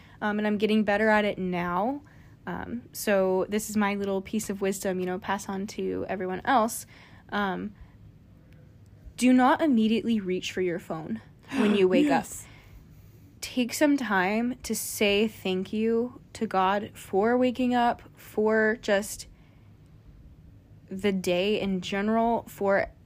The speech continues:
Speaker 1: the things that you're looking forward to, and then pray for peace about maybe the things that you're not looking forward to. Um, maybe you have an exam that day, or maybe you're
Speaker 2: Asking
Speaker 1: excited
Speaker 2: for
Speaker 1: because
Speaker 2: help
Speaker 1: you
Speaker 2: and
Speaker 1: have a date that day, something like that. So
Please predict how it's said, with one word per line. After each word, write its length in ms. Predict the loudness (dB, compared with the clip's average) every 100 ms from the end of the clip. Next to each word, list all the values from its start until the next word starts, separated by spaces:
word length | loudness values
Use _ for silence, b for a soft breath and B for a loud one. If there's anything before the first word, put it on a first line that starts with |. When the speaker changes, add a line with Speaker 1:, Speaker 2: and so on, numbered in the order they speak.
| -20
Speaker 1:
the 240 | -8 -6
things 400 | -4 0 0 0
that 160 | -2 -2
you're 160 | -2 -2
looking 300 | -4 -4 -8
forward 420 | -2 2 2 0
to, 280 | 0 0 2
and 200 | 2 0
then 320 | -4 -4 -6
pray 340 | -8 -6 -4 -4
for 400 | -2 0 0 -2 b b b
peace 240 | -4 -4
about 240 | -2 -4 -2
maybe 220 | -4 -4
the 100 | -6
things 240 | -4 -4
that 100 | -2
you're 120 | -2 -2
not 240 | -2 -4
looking 260 | -6 -8 -8
forward 380 | -6 -6 -6
to. 340 | -6 -4 -4 -6
Um, 140 | -4
maybe 160 | -4 -4
you 80 | -4
have 160 | -4
an 60 | -4
exam 420 | -2 2 2 4
that 220 | 2 0
day, 360 | 0 0 0 -2 B B B B -4
or 420 | 0 2 2 2
maybe 180 | 2 2
you're 120 | 2
Speaker 2:
Asking 0 |
Speaker 1:
excited 320 | 0 2 2 2
Speaker 2:
for 60 |
Speaker 1:
because 280 | -2 -2 -2
Speaker 2:
help 0 |
Speaker 1:
you 60 | -2
Speaker 2:
and 60 |
Speaker 1:
have 380 | 2 2 2 0 -6
a 60 |
date 440 | -4 0 0 -2 0
that 220 | 0 2
day, 380 | 0 0 0 -2
something 380 | -2 -2 0 -2
like 220 | -4 -4
that. 280 | -4 -4 -6
So 360 | 0 2 2